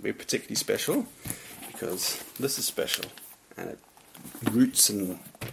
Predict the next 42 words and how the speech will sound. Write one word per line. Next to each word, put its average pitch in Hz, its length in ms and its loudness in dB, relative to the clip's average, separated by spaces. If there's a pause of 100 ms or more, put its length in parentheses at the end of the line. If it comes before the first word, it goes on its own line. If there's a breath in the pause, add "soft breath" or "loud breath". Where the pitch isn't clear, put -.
(280 loud breath)
grounds 123 400 8
people. 90 420 0 (560 loud breath)
Uh, 170 180 12
that's 220 240 10
why 226 160 12
in 208 60 12
these 190 200 8
three 190 140 6
months 165 280 6
we 143 80 0
spent 160 160 4
a 151 40 8
lot 156 200 10
of 180 100 6
time, 135 300 4
particularly 208 400 2
in 170 60 6
the 156 60 8
morning 135 300 8
service, 139 340 0
praying 143 500 6
for 131 120 -6
people 127 340 0
to 123 300 2 (520)
come 117 240 2
to - 100 -8
church, - 500 -4 (360 soft breath)
that 139 120 10
we 143 60 10
would 143 140 8
feel 180 440 12
the 156 120 12
need 156 560 12
to - 180 0
be 120 220 4
together 101 480 0 (520 soft breath)
and 110 360 2
to - 100 2
hear 110 260 4
from, 104 420 0
from 104 280 -6
God. 87 340 -6